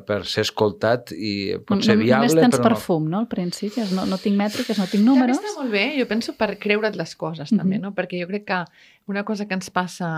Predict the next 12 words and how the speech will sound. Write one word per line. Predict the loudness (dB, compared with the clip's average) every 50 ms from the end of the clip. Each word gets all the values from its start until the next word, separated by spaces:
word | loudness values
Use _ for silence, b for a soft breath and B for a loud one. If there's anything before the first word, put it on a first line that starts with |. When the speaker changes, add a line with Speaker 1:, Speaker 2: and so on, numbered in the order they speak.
| -6 -8 -10 -10
Speaker 3:
eh, | -10 -8 -6 -6 -6 -6 -6 -6 -6 -8 -8 -8 -8 -8 -10 -10
en, | -10 -8 -6
en | -6 -4 -4
general, | -4 -4 -4 -4 -2 -2 0 0 0 0 -2
als | -6 -6 -6
emprenedors | -6 -6 -6 -8 -8 -8 -8 -8 -10 -10
catalans, | -10 -10 -8 -6 -6 -4 -4 -6 -6 -6
bueno, | -6 -4 -4
als | -4 -4 -4
catalans | -6 -4 -4 -4 -4 -4 -4 -6
en | -6 -6
general, | -6 -8 -8 -8 -8 -8 -8 -8 -8 -10